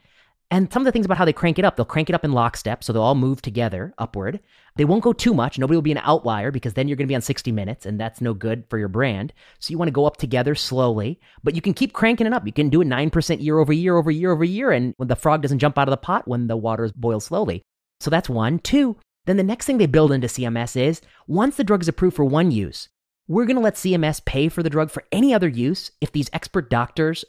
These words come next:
believe it should be used in that way. And we're gonna detail those expert doctors and give them a lot of money and make them come on our side, and they're gonna see things from our point of view.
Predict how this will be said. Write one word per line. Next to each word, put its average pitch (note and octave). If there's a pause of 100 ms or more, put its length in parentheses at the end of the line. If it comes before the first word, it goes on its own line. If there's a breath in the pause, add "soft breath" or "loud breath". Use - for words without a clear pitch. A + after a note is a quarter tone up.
(220)
believe C#3
it -
should C#3
be A#2
used A#2
in A2
that G2
way. G2+ (360)
And C#3
we're A#2+
gonna C3
detail B2+
those A2+
expert A#2
doctors D#3
and A#2
give A2
them G#2+
a G#2
lot G2+
of G#2
money F3
and B2
make A2
them A2+
come A2
on G#2
our E3+
side, G3
and A#2+
they're A2
gonna A2
see A#2
things G#2
from F#2
our C#3
point F#3
of F3
view. A3